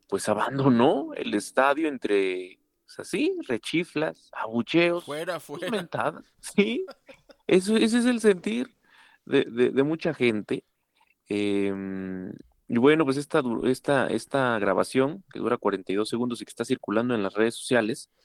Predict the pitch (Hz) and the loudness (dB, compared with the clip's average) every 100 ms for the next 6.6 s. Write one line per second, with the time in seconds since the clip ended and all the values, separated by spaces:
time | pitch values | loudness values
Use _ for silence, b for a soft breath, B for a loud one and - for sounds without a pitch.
0 | _ _ _ - 104 107 101 98 104 185 | _ _ _ -6 0 2 4 4 6 4
1 | 294 147 107 110 165 - 185 185 71 64 | 2 4 6 6 4 0 -4 -4 -6 -8
2 | - - 107 117 127 135 127 - b b | -10 -8 -4 2 4 4 2 -2 b b
3 | _ 104 98 98 104 101 98 98 95 101 | _ -10 -6 -4 -4 -2 0 0 -2 -6
4 | - 135 185 220 - b b _ - 95 | 0 2 2 -2 -8 b b _ -6 -2
5 | 107 120 120 110 98 - - 101 92 87 | 0 0 0 -2 -4 -8 -10 -8 -6 -6
6 | 87 90 87 90 87 90 | -8 -8 -8 -10 -10 -12